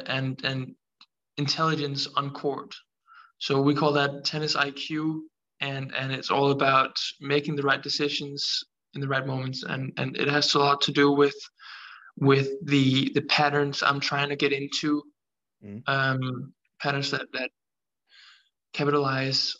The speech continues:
Speaker 1: on my strengths,
Speaker 2: Mm.
Speaker 1: um, and exploit my opponent's weaknesses. And, and, and how, how do I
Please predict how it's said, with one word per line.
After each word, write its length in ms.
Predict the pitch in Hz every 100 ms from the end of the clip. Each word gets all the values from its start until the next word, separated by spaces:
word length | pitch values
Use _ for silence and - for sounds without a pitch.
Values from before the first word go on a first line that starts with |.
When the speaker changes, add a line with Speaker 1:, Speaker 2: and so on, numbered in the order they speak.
| _
Speaker 1:
on 200 | 135 135
my 440 | 135 131 135 135 135 _
strengths, 640 | - - 139 139 - - - _ _ _ _ -
Speaker 2:
Mm. 180 | 107 127 139
Speaker 1:
um, 400 | 135 131 127 - -
and 320 | 131 131 127
exploit 360 | 127 - 147 131
my 100 | 139
opponent's 320 | 147 143 139
weaknesses. 640 | 180 175 151 135 131 - - _ _ _ _ _ 131
And, 240 | 135 135
and, 240 | 131 135
and 180 | - 131
how, 500 | 143 143 135 135 139 143 - - - - - - -
how 260 | - 151 156
do 240 | 180 175
I 640 | - 139 135 135 131 131